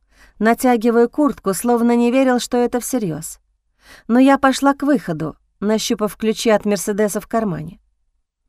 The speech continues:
«Подожди». «Нет, Эмиль, больше ждать не буду. Сколько можно?»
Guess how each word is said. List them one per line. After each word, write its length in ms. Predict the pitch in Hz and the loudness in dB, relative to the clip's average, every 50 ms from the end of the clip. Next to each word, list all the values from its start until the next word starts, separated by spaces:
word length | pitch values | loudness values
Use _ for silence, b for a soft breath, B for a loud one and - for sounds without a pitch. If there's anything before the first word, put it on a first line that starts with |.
| _ _ _ _ _ _ | _ _ _ _ _ _
«Подожди». 680 | 208 220 208 269 277 262 220 180 160 165 151 131 127 - _ _ _ _ _ _ _ _ _ _ _ _ _ _ _ _ _ _ | 0 2 4 4 4 2 2 -2 -2 -2 -2 -2 -4 -8 _ _ _ _ _ _ _ _ _ _ _ _ _ _ _ _ _ _
«Нет, 320 | 220 220 214 190 175 - 190 | -2 0 0 0 0 0 -2
Эмиль, 380 | 180 175 175 175 175 175 170 _ _ _ _ _ | -2 -2 -2 -2 -4 -6 -10 _ _ _ _ _
больше 420 | - 202 220 254 294 311 - - 302 | -8 -2 0 0 0 0 -2 -4 -4
ждать 300 | 247 208 208 202 202 - | -2 0 0 0 0 0
не 100 | 233 220 | -4 -4
буду. 380 | 175 156 147 143 151 147 - _ _ _ _ _ _ _ _ | -4 -4 -8 -8 -8 -12 -14 _ _ _ _ _ _ _ _
Сколько 440 | - - - 277 262 277 - - 294 | -18 -4 0 2 2 2 2 2 2
можно?» 440 | 262 208 151 151 147 165 147 - | 2 2 2 -2 -6 -10 -16 -16